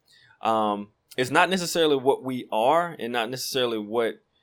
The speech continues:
we a hundred percent should be or deeply, completely is. And so through our personality, which tries to do what our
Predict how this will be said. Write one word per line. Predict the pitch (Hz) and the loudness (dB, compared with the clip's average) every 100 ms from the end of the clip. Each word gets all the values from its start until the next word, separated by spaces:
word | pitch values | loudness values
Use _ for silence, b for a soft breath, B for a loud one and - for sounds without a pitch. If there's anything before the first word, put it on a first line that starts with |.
| _ _ | _ _
we | - 120 | -8 -4
a | 120 | -2
hundred | 131 131 | -2 -4
percent | - 120 98 | -8 -6 -4
should | - 127 139 | -4 -4 -2
be | 143 147 - | 0 0 0
or | 117 120 113 107 107 _ 117 | 0 2 2 0 -2 _ -20
deeply, | 113 139 139 123 110 107 104 _ _ | -8 -6 -6 -6 -6 -6 -10 _ _
completely | 113 110 131 110 95 | -8 -6 -6 -6 -8
is. | 104 57 - - B B B | -8 -10 -16 -20 B B B
And | 123 123 | -6 2
so | 123 113 113 - _ - | 4 4 2 -6 _ -2
through | 170 196 | 4 6
our | 165 | 6
personality, | 160 139 113 131 120 98 95 92 107 - _ _ _ _ _ _ _ _ _ _ _ 107 | 4 2 2 2 2 0 -6 -10 -12 -16 _ _ _ _ _ _ _ _ _ _ _ -4
which | 127 123 | -2 0
tries | 160 123 120 117 | 4 6 4 0
to | - 123 107 | -6 -8 -6
do | 131 135 | -2 -2
what | 123 123 | 0 2
our | 117 110 107 101 107 | 4 2 2 -2 -8